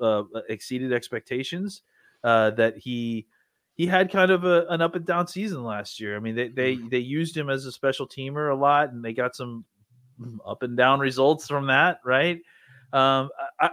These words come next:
Speaker 1: I just think that he, Sam Williams is a guy that the, if the Cowboys can find a way to kind of just lower, I mean, sorry, raise the floor on a little bit,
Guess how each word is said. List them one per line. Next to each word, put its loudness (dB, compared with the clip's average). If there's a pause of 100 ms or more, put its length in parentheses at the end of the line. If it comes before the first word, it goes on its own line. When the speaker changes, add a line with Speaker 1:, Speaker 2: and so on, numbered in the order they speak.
Speaker 1:
I 6
just -2
think -2
that 4
he, -20
Sam 0
Williams -2
is -12
a -10
guy 2
that -6
the, -12
if -12
the -16
Cowboys 0
can -16
find -4
a -4
way -2
to -16
kind -12
of -12
just -20
lower, -2
I -8
mean, -10
sorry, -10
raise -4
the -8 (100)
floor -2
on -2
a -2
little -8
bit, -6